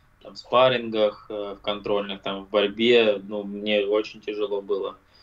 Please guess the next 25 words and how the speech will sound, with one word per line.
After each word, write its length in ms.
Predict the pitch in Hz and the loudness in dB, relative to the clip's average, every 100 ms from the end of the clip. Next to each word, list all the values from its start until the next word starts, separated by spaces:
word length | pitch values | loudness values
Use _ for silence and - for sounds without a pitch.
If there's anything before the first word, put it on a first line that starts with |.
| _ - | _ -6
А 120 | 98 | -2
вот. 280 | 98 95 - | -2 -2 2
Но 440 | 117 123 120 117 | 6 8 8 6
я 420 | 113 117 117 113 - - - - - | 6 6 6 4 -6 -18 -20 -20 -12
знал, 400 | 113 120 131 131 | -8 0 2 2
мне 160 | 113 | 0
до 80 | 107 | 2
этого, 340 | 110 107 107 | 0 2 0
как 220 | 104 104 101 | 0 -6 -2
бы, 160 | 107 | -2
Фёдор 320 | 101 110 107 | 0 0 0
говорил, 400 | 107 104 117 131 | 0 2 4 2
у 40 | 107 | 2
нас 240 | 107 - | -4 -4
есть 160 | 107 101 | -6 -6
там, 160 | 101 | -8
да, 220 | 104 123 127 - - _ | 0 0 0 -16 -20 _
неделя 840 | 113 107 110 107 101 101 101 - | -2 2 4 6 4 2 -4 -4
обычная 440 | 104 117 135 131 117 | -4 -2 -4 -2 -4
тренировка, 500 | 113 113 110 107 110 | -2 0 0 0 -6
неделя 300 | 104 101 98 | 0 2 2
нагрузочная, 720 | 98 - 131 127 - - 98 | -2 0 0 -2 -8 -4 -4
ещё 280 | 95 - 120 | -2 0 0
там 160 | 104 | 0
неделя. 440 | 101 101 101 98 | -6 0 2 2